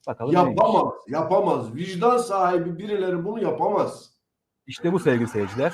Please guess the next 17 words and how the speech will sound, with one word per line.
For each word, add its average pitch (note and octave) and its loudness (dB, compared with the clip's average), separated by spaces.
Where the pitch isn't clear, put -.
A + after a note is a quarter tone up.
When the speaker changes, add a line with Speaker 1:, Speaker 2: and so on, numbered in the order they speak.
Speaker 2:
Burası A#3 4
Speaker 1:
Bakın C3+ 2
orada B3 8
Speaker 2:
Berlin. F3 4
Speaker 1:
Almanlar, D#3+ 0
evet, G#2+ -4
Almanlar F3+ 8
bile F#3+ 4
bak G#3+ 4
çekiyor. E3 2
Hatta C3+ 0
bak D#3+ 2
birazdan E3 4
Cumhurbaşkanı'nın E3+ 0
a-, E3 -4
arabasını D#3 0
gösterecek. A#2+ -2